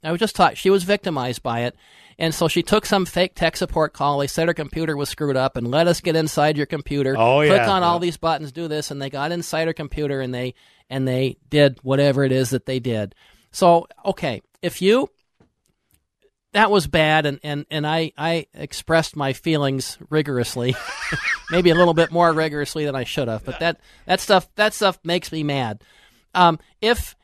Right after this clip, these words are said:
Speaker 1: it, uh, vigorously, not rigorously, vigorously, I'll get my word straight.
Speaker 2: I gotcha. I
Speaker 1: Okay,
Speaker 2: follow you,
Speaker 1: thank
Speaker 2: yes.
Speaker 1: you.
Speaker 2: <laughs>
Speaker 1: If,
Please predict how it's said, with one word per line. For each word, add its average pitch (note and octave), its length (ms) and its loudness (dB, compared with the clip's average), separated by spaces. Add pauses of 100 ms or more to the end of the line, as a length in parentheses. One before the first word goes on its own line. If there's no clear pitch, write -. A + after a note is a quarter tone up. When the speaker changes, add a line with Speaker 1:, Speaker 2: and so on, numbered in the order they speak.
(120)
Speaker 1:
it, A#3+ 340 0
uh, E3+ 240 -2
vigorously, C#3+ 800 2
not C#3 220 -4
rigorously, A2+ 600 -4
vigorously, B2+ 640 -2
I'll B2 100 -4
get D3 180 -2
my C3+ 140 -4
word B2 240 0
straight. G#2 380 -4
Speaker 2:
I C#3 140 8
gotcha. A2 360 4
I F2 100 -8
Speaker 1:
Okay, D#3+ 140 0
Speaker 2:
follow F#2+ 200 2
you, E2 80 -6
Speaker 1:
thank G2 280 -4
Speaker 2:
yes. G2 140 -8 (160)
Speaker 1:
you. C#3+ 160 8
Speaker 2:
<laughs> - 60 -2
Speaker 1:
If, A3 500 4